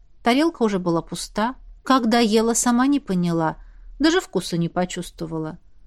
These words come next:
Настолько сосредоточилась на проблеме. «А если он, м, потеряв контроль, начнет действовать куда более жестко,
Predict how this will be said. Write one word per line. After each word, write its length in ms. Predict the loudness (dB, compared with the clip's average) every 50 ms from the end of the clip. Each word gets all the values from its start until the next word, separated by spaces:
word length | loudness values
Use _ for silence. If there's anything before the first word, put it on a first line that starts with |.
| -12 -2 2
Настолько 500 | 2 2 2 4 2 0 0 2 0 0
сосредоточилась 1000 | 0 0 0 2 2 2 4 4 2 2 0 -4 -4 -2 -2 0 0 0 0 0
на 100 | -2 -2
проблеме. 680 | 0 0 -2 0 2 2 2 2 0 -2 -4 -6 -10 -12 -16 -20 -20 _ _ -20 -20 _ -20 -20 -20 -20 -20 -20 -20 -20 -20 -20 -20 -20 -16 -6 -2
«А 120 | 0 2
если 340 | 4 4 2 2 2 2 4
он, 400 | 6 6 6 6 6 4 2 0 -4 -14 -20 -20 -20 -20 -14 -4
м, 480 | 2 4 6 6 6 6 6 4 4 2
потеряв 420 | 0 0 2 4 4 4 4 4
контроль, 420 | 4 4 4 6 6 4 4 4 4
начнет 380 | 4 2 2 2 2 4 4
действовать 460 | 4 4 4 2 2 2 2 2 2 2
куда 280 | 0 2 4 4 4
более 320 | 4 4 4 6 6 6 4
жестко, 540 | 4 4 4 4 4 2 0 2 2 2